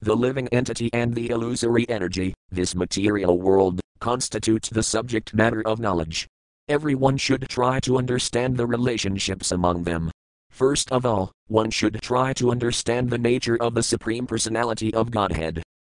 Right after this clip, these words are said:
From the Sastras we understand that the nature of the Supreme Personality of Godhead is the sum total of eternity, bliss and knowledge. As stated in verse one hundred fifty-four,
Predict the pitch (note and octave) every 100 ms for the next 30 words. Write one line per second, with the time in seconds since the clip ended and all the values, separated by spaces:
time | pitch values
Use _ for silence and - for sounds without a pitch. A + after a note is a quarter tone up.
0 | _ - C3+ D3+ C#3 - C#3 C#3+ - C3+
1 | - C3 C3+ C3 C3 - - C3 C3+ C3
2 | B2 B2+ B2+ B2+ C#3 B2 B2+ B2+ B2+ -
3 | A#2+ B2 C3+ A#2+ B2 A#2+ B2 B2+ A#2+ A#2+
4 | B2 A#2+ A#2+ B2+ A#2+ A#2 A#2 A#2 A#2 -
5 | A#2 B2 A2+ A#2+ A2+ A2+ A2+ A2 G#2+ F#2+
6 | D#2+ E2+ E2+ _ G#2+ A2 B2 A#2 A2+ A2
7 | G2+ E2 D#2+ - - _ _ _ A#2+ A#2+
8 | - - D#3 D#3+ D3 C#3+ C#3 C3+ C#3+ -
9 | C3+ C#3 C3+ C3+ C3+ C3+ C3 C3 C3 B2+
10 | A#2 G2+